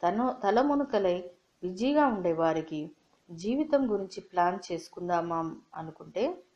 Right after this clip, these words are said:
సమయమే కుదరదు. చాలామంది బ్రతుకు అనే నావలో ప్రయాణం సాగి-, సాగించేస్తుంటారు.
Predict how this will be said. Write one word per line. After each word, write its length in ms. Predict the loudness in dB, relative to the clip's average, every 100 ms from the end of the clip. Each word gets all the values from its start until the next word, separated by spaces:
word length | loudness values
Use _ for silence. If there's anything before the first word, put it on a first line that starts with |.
| _ _
సమయమే 580 | -6 -4 -4 -4 -4 -4
కుదరదు. 520 | 0 2 2 0 -4 -10 _ _ _ _ _ _ _ 0 6
చాలామంది 720 | 8 8 8 4 0 -2 0
బ్రతుకు 460 | 0 0 -2 0
అనే 220 | 0 0
నావలో 460 | -2 0 0 0 0
ప్రయాణం 580 | 0 0 2 0 -2 -6
సాగి-, 720 | -2 -2 -2 -10 -18 _ -2
సాగించేస్తుంటారు. 1040 | -2 -2 -6 -8 -8 -10 -10 -4 -2 -4